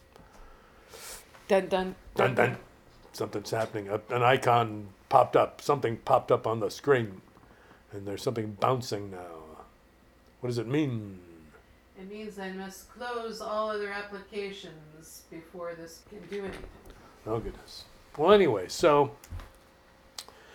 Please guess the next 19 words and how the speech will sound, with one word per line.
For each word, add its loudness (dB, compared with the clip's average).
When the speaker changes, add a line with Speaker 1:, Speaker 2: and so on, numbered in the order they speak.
Speaker 2:
and, 4
uh, 10
it 4
was 6
my 2
sister 8
who 0
bought -2
the -6
John -6
Denver -12
record, -10
uh, -6
for -2
the -10
song 0
Rocky -2
Mountain -14
High, -10